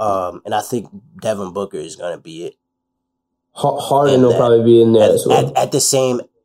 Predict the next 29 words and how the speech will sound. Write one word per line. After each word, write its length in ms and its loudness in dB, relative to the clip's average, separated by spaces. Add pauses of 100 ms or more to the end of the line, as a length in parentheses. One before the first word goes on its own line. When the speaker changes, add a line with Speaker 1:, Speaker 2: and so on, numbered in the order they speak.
(220)
Speaker 1:
yeah, 200 -4
yeah. 280 -2
At, 160 -10 (560)
I 80 -2
think 240 -4
at 140 0
the 120 -6
end 140 -4
of 100 -6
the 100 -10
day, 280 -4
you're 240 -10
gonna 120 -10
s-, 260 -14
like, 200 -10
when 140 -10
their 240 -6
careers 460 -10
are 80 -12
over, 460 -8
I 60 -12
think 200 -16
you're 100 -8
Speaker 2:
I 60 0
Speaker 1:
gonna 80 0
see 220 4
Speaker 2:
hope. 120 -10
Speaker 1:
Booker's 420 -12
name 360 -12